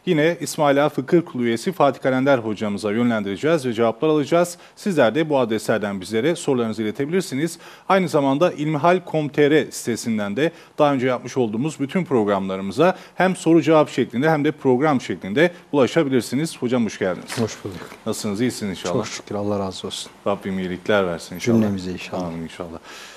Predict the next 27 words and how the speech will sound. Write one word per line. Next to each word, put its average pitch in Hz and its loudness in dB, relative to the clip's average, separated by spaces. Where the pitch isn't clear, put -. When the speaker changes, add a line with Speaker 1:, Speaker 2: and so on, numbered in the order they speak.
Speaker 1:
İlk 190 0
sorumuz 165 6
hocam, 151 4
e, 113 0
dedem 127 4
yetmiş 160 2
yaşında, 139 2
prostat 143 2
hastası, 117 0
sonta 127 0
takıyor. 147 0
Namaz 131 2
kıldığında 113 0
her 185 4
namaz 151 2
vakti 135 4
abdest 170 4
mi 123 2
alması 110 0
gerekiyor 123 2
yoksa 170 2
teyemmüm 143 2
yapsa 151 2
olur 135 4
mu 92 -2
diye 90 -6
sormuşlar. - -14